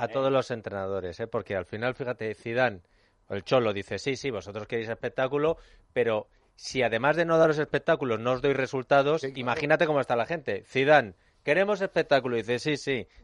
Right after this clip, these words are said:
Speaker 2: dice, "pero yo voy a confiar, igual que el Cholo, en Saúl y Coque, se pase lo que pase, yo confío en Kroos, en Casemiro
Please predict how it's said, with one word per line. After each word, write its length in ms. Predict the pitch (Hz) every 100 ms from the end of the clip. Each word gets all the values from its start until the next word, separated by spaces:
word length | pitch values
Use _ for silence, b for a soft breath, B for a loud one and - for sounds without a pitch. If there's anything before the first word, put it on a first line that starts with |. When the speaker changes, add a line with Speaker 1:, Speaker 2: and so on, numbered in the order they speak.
| -
Speaker 2:
dice, 220 | 113 117
"pero 140 | 120
yo 140 | 127 147
voy 100 | 160
a 80 |
confiar, 440 | 156 135 131 117 113
igual 260 | 120 123 143
que 80 | 151
el 80 | 147
Cholo, 220 | 139 120
en 60 | 113
Saúl 380 | - 117 143
y 60 | 147
Coque, 400 | 143 135 117 113
se 140 | -
pase 220 | 120 135 143
lo 140 | 135
que 80 | 127
pase, 320 | 151 156 156
yo 120 | 139 127
confío 480 | 127 - 120 113
en 160 | 113 117
Kroos, 500 | 151 175 196 214 190 b b b -
en 120 | 127
Casemiro 920 | 131 127 127 160 190 196 202 208 214